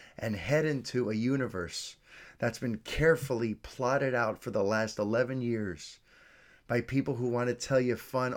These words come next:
awesome stories about really cool characters.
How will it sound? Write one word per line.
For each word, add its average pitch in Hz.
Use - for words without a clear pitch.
awesome 117
stories 117
about 104
really 127
cool 123
characters. 110